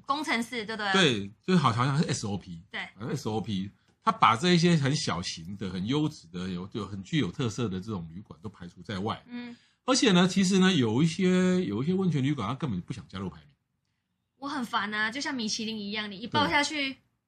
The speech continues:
Speaker 1: 我都忙死了，这种。
Speaker 2: 是。
Speaker 1: 对。
Speaker 2: 对，那有，有一些，比如说像星野，他不接受了，然后界他，阿寿他也不，不，不，
Speaker 1: 他，他都不用广告，
Speaker 2: 不入排名。
Speaker 1: 生意就很好了。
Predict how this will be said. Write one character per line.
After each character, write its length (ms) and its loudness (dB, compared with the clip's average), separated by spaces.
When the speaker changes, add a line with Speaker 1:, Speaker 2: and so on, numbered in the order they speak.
Speaker 1:
我 100 -12
都 100 -6
忙 240 -2
死 220 -16
了， 160 -10
这 100 -6
种。 140 -2
Speaker 2:
是。 60 -4
Speaker 1:
对。 180 -12
Speaker 2:
对， 320 -4
那 160 4
有， 200 4
有 120 6
一 40 6
些， 100 6
比 100 4
如 80 6
说 160 2
像 600 2
星 220 0
野， 120 4
他 80 -4
不 120 -4
接 240 -2
受 180 -4
了， 140 -6
然 100 -6
后 400 -2
界 320 0
他， 220 -2
阿 100 -6
寿 140 -6
他 140 -4
也 40 -4
不， 120 -10
不， 100 -10
不， 300 -8
Speaker 1:
他， 160 0
他 160 4
都 100 8
不 80 2
用 140 4
广 220 4
告， 80 6
Speaker 2:
不 60 4
入 60 -8
排 60 -2
名。 40 0
Speaker 1:
生 100 -2
意 40 -4
就 120 -4
很 180 -6
好 220 -6
了。 180 -12